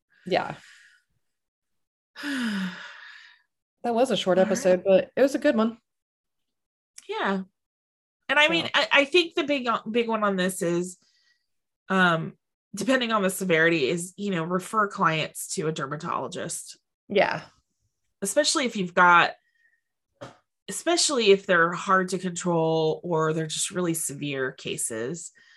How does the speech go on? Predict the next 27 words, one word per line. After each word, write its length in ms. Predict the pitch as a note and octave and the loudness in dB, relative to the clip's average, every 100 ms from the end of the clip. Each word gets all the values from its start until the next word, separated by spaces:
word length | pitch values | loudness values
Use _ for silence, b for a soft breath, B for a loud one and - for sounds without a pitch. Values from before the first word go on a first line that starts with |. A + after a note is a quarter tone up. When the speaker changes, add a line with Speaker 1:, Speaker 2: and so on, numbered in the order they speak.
| b b b - | b b b -10
Speaker 2:
Um, 280 | E3+ D3+ E3+ | -8 -6 -8
'cause 200 | - G3 | -10 -4
there's, 320 | B3+ B3+ - | -4 -2 -4
there's 200 | A3+ A3 | -4 -4
a 40 | G#3+ | 2
lot 240 | G3 G3 | 6 6
of 80 | F#3+ | 4
things 320 | F#3+ D#3+ E3 | -2 -4 -4
that 200 | E3 D#3 | -4 -4
the 60 | E3 | -6
dermatologists 840 | E3+ D3+ D#3 D#3 D#3 D#3+ D#3 - - | -8 -6 -6 -6 -6 -6 -8 -8 -12
can, 320 | - D3+ D3+ _ _ - | -10 -10 -10 _ _ -12
you 160 | E3 | -8
know, 120 | C#3+ D3+ | -8 -8
have 300 | F#3 E3+ E3 | -2 0 -2
up 140 | D#3+ | -4
their 140 | D3+ | -6
sleeve 560 | D#3 - D3+ A2 D#3 - _ _ _ _ - | -4 -6 -6 -6 -8 -12 _ _ _ _ -2
Speaker 1:
Yeah. 280 | G3 D3 | 0 0
Speaker 2:
to 120 | - - | -2 -10
treat 300 | - B2+ - | -8 -8 -6
these 220 | D3+ - | -8 -6
guys. 380 | A#1 B2+ - - _ _ | -8 -8 -14 -20 _ _
So. 280 | - - E3+ _ - | -20 -18 -18 _ -8
Speaker 1:
I 60 | F3+ | -6
agree. 340 | E3+ D#3 D#3+ _ _ _ b b b b b b b b b b b - | -4 -6 -8 _ _ _ b b b b b b b b b b b -6
Speaker 2:
Cool. 340 | A#3+ G4+ | -4 -4